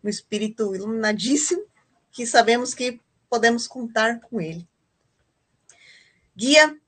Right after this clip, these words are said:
pela vereda da justiça, por amor ao seu nome."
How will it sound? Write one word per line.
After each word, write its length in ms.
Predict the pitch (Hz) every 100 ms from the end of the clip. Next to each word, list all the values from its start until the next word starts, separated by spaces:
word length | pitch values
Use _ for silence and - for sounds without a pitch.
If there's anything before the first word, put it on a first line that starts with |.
| _
pela 180 | 233 226
vereda 360 | 226 208 220
da 140 | 220 233
justiça, 800 | 240 - - 220 233 - 165 - _ _
por 100 | 202
amor 300 | 196 190 240
ao 100 | 247
seu 240 | - 254 220
nome." 320 | 160 160